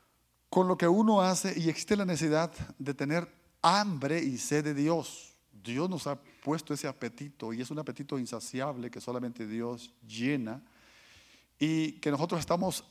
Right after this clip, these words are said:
al hacerlo, cumplimos la voluntad de Dios, al hacer todos estos ejercicios. Entonces, hay un vacío en lo profundo de cada hijo de Dios que se llena únicamente cuando el hijo de Dios está cumpliendo con la voluntad del Padre.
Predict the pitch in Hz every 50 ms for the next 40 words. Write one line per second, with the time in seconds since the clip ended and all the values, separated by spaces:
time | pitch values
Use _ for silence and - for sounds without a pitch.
0 | _ _ _ _ _ - _ 139 139 143 139 139 - - 185 202 170 156 156 147
1 | - - - 156 151 143 127 - 156 180 185 180 170 151 139 131 131 127 127 120
2 | 120 147 147 147 151 143 143 143 156 156 139 120 - - - - - _ _ _
3 | _ _ _ _ _ _ _ _ _ _ _ _ _ _ _ _ _ _ - -
4 | 117 113 117 107 - 139 135 131 120 139 143 147 - 151 135 - 151 135 135 131
5 | 135 127 - 143 135 131 127 - 127 117 - 151 156 147 151 - - - - -
6 | - - 131 156 175 190 180 190 185 - - 175 180 180 165 139 - 139 - -
7 | 160 175 165 156 139 - - 160 180 180 175 180 185 196 185 165 151 151 147 151
8 | 156 156 147 - - _ _ _ - - - - - - - - _ _ - _
9 | _ - 151 135 151 143 160 196 196 185 185 196 208 - 196 180 170 175 185 175
10 | 196 180 - 165 160 147 151 156 180 175 202 190 175 151 151 156 165 180 - -
11 | - - 135 135 - 151 156 - 175 160 147 127 - 151 160 160 160 143 - 139
12 | 131 123 120 120 113 113 110 110 104 - 123 135 135 123 123 - 131 147 156 147
13 | 135 110 98